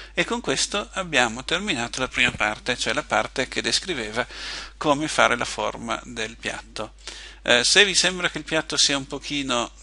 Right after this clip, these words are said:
troppo, eh, rigido, eh, potete fare degli smooth o dei subsurf, aggiungere i modificatori, quello che volete, ma, eh, a occhio e croce dovrebbe essere già sufficiente fatto così.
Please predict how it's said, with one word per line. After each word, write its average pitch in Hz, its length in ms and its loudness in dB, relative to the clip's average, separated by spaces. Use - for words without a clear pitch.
troppo, 127 760 2
eh, 120 540 -4
rigido, 143 680 0
eh, 127 440 -2
potete 143 600 4
fare 120 260 4
degli 135 180 2
smooth 117 520 -4
o 113 120 2
dei 110 140 0
subsurf, 127 760 -2
aggiungere 131 500 2
i 131 40 2
modificatori, 127 840 0
quello 123 200 -4
che 175 100 -2
volete, 143 360 2
ma, 123 180 0
eh, - 120 0
a 156 180 6
occhio 156 200 2
e 175 40 0
croce 139 360 6
dovrebbe 120 400 2
essere 117 340 2
già 123 160 0
sufficiente 117 920 -2
fatto - 360 -4
così. 123 340 -4